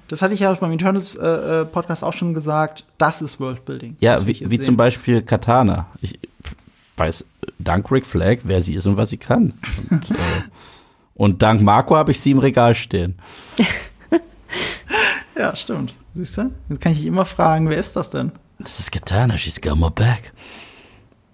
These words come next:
Speaker 2: Ja.
Speaker 1: <laughs> Ich, ich denke immer, es geht weiter.
Speaker 2: Nee, heute
Speaker 1: Ähm,
Speaker 2: nicht.
Speaker 1: Frage, wie, apropos weitergehen, wie könnte es denn weitergehen? Also wir haben jetzt vier Folgen gesehen,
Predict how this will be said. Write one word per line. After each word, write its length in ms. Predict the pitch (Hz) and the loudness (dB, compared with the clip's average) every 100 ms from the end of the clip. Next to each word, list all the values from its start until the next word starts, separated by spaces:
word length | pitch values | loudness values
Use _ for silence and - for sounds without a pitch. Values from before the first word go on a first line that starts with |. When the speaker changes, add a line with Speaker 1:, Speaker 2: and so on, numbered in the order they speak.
| - | -4
Speaker 2:
Ja. 120 | 101 - _ _ _ _ | -4 -4 _ _ _ _
Speaker 1:
<laughs> 720 | _ _ _ - - - - | _ _ _ -16 -14 -12 -6
Ich, 220 | 156 160 - | -4 -2 -4
ich 80 | |
denke 180 | - 175 | -4 -2
immer, 160 | 170 170 | 0 0
es 160 | 170 | 0
geht 180 | - 156 | -4 -6
weiter. 320 | 160 160 131 - - | -4 -6 -8 -8 0
Speaker 2:
Nee, 320 | 104 95 92 | 2 4 4
heute 420 | 87 160 156 156 160 | 2 0 0 -2 -4
Speaker 1:
Ähm, 320 | 156 151 160 _ _ _ _ _ _ _ _ _ - | -4 -6 -10 _ _ _ _ _ _ _ _ _ -16
Speaker 2:
nicht. 220 | 139 135 | -14 -14
Speaker 1:
Frage, 380 | - 151 214 175 | -6 -2 0 -2
wie, 80 | 170 - - | -6 -6 -2
apropos 460 | - - - 156 | -2 -4 -4 -2
weitergehen, 500 | 147 147 135 135 139 | -2 -4 -4 -4 -4
wie 60 | 127 | -2
könnte 240 | 277 - | -2 -2
es 80 | - | -6
denn 140 | 135 | -6
weitergehen? 560 | 127 123 127 123 123 123 - _ - - - - - - - | -6 -8 -10 -8 -8 -8 -12 _ -20 -20 -20 -20 -20 -20 -10
Also 180 | 143 147 | -4 2
wir 80 | |
haben 120 | 180 233 | 4 4
jetzt 200 | 208 - | 2 0
vier 180 | 202 | 0
Folgen 360 | 175 160 151 170 | 0 0 -2 -2
gesehen, 400 | 185 202 226 349 | -4 -4 -2 -4